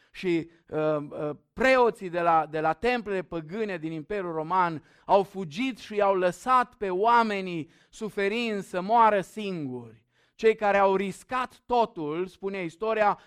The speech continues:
murind împreună cu ei, au fost creștinii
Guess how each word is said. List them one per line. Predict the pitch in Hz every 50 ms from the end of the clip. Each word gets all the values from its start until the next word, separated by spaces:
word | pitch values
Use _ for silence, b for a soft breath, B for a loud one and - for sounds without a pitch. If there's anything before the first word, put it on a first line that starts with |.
| b b b
murind | - 185 220 240 247 247 269 311 320 330 320 294 254
împreună | 269 254 240 - 233 247 262 269 277 269 254 240
cu | 240 233 233
ei, | 233 247 247 233 214 185 156 135 123 120 117 110 _ _ _
au | - - 170
fost | 170 - 208 208 - -
creștinii | - 202 196 180 - - - 202 175 147 131 117 117 113 _